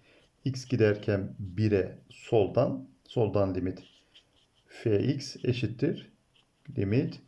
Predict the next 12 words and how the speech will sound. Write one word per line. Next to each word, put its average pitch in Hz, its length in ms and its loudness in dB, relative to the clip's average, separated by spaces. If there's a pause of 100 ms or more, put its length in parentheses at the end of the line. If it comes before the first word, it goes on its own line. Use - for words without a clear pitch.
(500)
x 131 360 -2
giderken 113 760 0
bire 101 460 2
sağdan 120 720 0 (3000)
eşittir 156 600 0 (580)
F 151 520 4
bir 143 320 4 (320)
olması 107 480 2
gerekiyor. 110 520 0
Yani 117 520 2
bir 127 340 2 (420)
noktasındaki 101 1000 -2